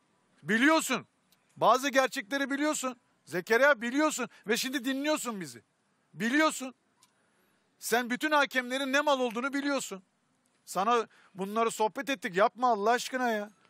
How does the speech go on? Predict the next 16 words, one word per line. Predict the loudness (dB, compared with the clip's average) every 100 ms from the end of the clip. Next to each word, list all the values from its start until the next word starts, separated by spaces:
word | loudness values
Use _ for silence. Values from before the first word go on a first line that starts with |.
| _
Biliyorsun, | 0 4 4 2 0
karar | 4 6 8
alamıyorsun | 8 6 2 -2 -2
ya. | -2 0 -2 _ _ _ _
Güç | 2 2
sende | 2 2 2 2 0
değil. | 0 0 -2 _ _ _ _
Güç | -4 -2
sende | 2 2 2 -2
değil. | 0
Sana | 2 4 4
bir | 2
soru | 0 0
soruyorum. | 0 -2 -2 -8 -12 _ _ _ _ _ _ _ _ _ 2
Alanya | 6 8 6 4
maçında | 0 -4 -6 -6